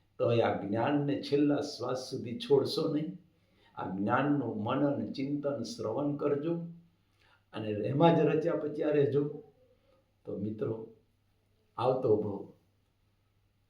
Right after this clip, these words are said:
જ્ઞાનીને ઘેર, સંસ્કારી કુટુંબને ઘેર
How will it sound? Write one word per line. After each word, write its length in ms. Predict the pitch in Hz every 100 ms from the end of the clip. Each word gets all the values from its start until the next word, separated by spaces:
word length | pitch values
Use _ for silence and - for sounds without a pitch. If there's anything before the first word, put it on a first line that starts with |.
| _ 104
જ્ઞાનીને 720 | 101 117 135 160 151 117 95
ઘેર, 280 | 98 101 -
સંસ્કારી 640 | - 131 123 - 143 170
કુટુંબને 600 | - 127 120 123 113 107
ઘેર 300 | 107 107 107